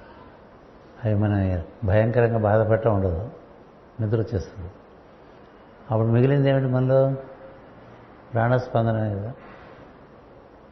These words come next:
ఆ స్పందనము ఈ ఉచ్ఛ్వాస నిశ్వాసలాగే ఉంటాయి. మరి పైనుంచి కార్యక్రమం ఏం లేనప్పుడు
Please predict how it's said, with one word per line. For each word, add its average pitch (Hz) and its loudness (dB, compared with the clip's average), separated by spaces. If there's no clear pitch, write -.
ఆ 117 2
స్పందనము 131 0
ఈ 143 0
ఉచ్ఛ్వాస 123 0
నిశ్వాసలాగే 123 2
ఉంటాయి. 123 0
మరి 117 -2
పైనుంచి 131 2
కార్యక్రమం 131 4
ఏం 131 0
లేనప్పుడు 123 2